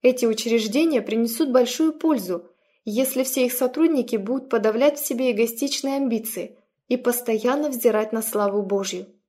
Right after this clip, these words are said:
Многим нашим людям надо трудиться на новых полях, но пусть никто из них не стремится к славе. Мысли тружеников должны осветиться.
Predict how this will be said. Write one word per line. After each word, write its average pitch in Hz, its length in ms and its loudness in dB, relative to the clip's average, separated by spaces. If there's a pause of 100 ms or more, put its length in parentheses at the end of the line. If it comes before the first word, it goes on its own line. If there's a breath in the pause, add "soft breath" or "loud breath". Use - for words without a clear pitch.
(640)
Многим 233 460 4
нашим 220 340 0
людям 240 320 4
надо 269 280 2
трудиться 247 500 -2
на 226 120 2
новых 240 380 2
полях, 220 520 -2 (360)
но 277 160 2
пусть 330 280 -4
никто 311 340 -2
из 320 140 2
них 302 200 -4
не 285 100 -2
стремится 254 540 -2
к 262 80 -8
славе. 220 560 -4 (1200)
Мысли 262 400 2
тружеников 311 640 0
должны 220 380 4
осветиться. 208 680 -6